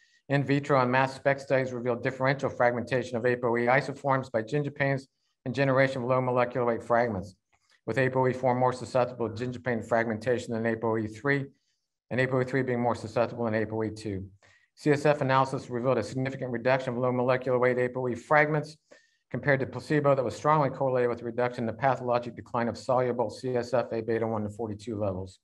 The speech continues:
The C S F apoe fragmentation results are now being followed up in a large one-year phase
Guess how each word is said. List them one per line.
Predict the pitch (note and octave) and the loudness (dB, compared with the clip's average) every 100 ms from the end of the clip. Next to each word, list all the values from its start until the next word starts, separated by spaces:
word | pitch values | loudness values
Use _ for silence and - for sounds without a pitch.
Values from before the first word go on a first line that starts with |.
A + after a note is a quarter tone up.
| _ _ _ _ _ _ - | _ _ _ _ _ _ -12
The | |
C | G2+ C#3+ | -2 0
S | B2+ C#3+ | 2 2
F | C3 | 2
apoe | C#3 C3 C3+ C3+ | 2 0 0 0
fragmentation | C#3 C3 B2+ C#3+ C3 C3+ | 2 2 2 -2 -4 -4
results | A#2+ B2+ B2+ | 0 0 0
are | |
now | A#2+ A#2+ | 0 0
being | A#2+ A#2 | 0 -2
followed | A2+ A#2+ A#2+ | 0 0 2
up | A#2+ A#2+ | 0 0
in | G#2+ | -2
a | |
large | A2 A#2 A#2 A#2 | 2 2 2 -2
one-year | B2 B2 A2+ | -2 -2 -4
phase | - B2 A#2+ G2+ - | -2 -2 -2 -6 -14